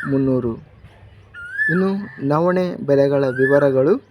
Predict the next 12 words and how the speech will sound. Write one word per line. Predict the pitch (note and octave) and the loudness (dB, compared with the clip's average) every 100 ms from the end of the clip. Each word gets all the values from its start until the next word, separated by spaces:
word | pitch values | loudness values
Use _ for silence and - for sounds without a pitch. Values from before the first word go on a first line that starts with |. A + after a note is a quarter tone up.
| _ - _ _ _ C#3 | _ -20 _ _ _ -2
ಲಕ್ಷ್ಮೇಶ್ವರ | D3 D3+ - G#3 A3 - G3 G3 | 0 -2 -2 -2 -2 0 0 2
ಮಾರುಕಟ್ಟೆಯಲ್ಲಿ | D3+ C#3+ D3 D3 D#3 D3 D#3 G#3+ - - - - | 0 -2 -2 -6 -4 -2 0 -2 -6 -20 -18 -8
ನವಣೆ | B2 C3 D3 C#3+ - - - - | -2 0 0 0 -4 -8 -12 -12
ಇತರೆ | D3 F3+ F3+ F3 | -6 0 2 2
ವೆರೈಟಿ | D#3+ C#3 B2+ B2 G#3 - - - - - - - - - | 2 2 2 0 -4 -6 -20 -10 -8 -6 -10 -14 -20 -10
ಕಡಿಮೆ | - D3 F3 G3+ | -2 2 2 2
ಬೆಲೆ | G3 G3 G3 - D#3+ | 4 2 0 -6 -10
ಮತ್ತು | D3 - D#3 | -10 -6 -8
ಹೆಚ್ಚಿನ | C#3 - D3 F#3+ G3 | -8 -8 -6 -2 -2
ಬೆಲೆ, | E3+ E3+ F3 F3+ - - - - - - - - | -2 -2 -2 -6 -16 -20 -20 -20 -20 -20 -20 -6
ಮೀಡಿಯಂ | E3 D#3+ F3 D#3 | 0 6 6 4
ಬೆಲೆ, | C3+ | 0